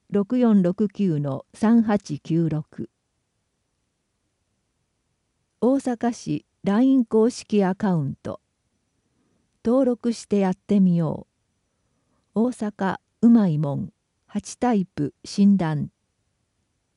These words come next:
エイチティーティーピーエスコロンスラッシュスラッシュ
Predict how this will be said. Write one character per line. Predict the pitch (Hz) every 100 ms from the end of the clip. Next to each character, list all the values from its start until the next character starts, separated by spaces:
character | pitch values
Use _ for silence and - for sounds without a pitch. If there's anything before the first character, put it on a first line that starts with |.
| _
エ | 240 277
イ | 226
チ | -
テ | - 226
ィ |
ー | 240
テ | 220
ィ | 220
ー |
ピ | - 208 196
ー |
エ | 190
ス | - 143 131 -
コ | 214
ロ | 196
ン | 135 123 - -
ス | 202
ラ | 214
ッ | 247
シ | -
ュ | 175
ス | -
ラ | 156
ッ | 165
シ | -
ュ | -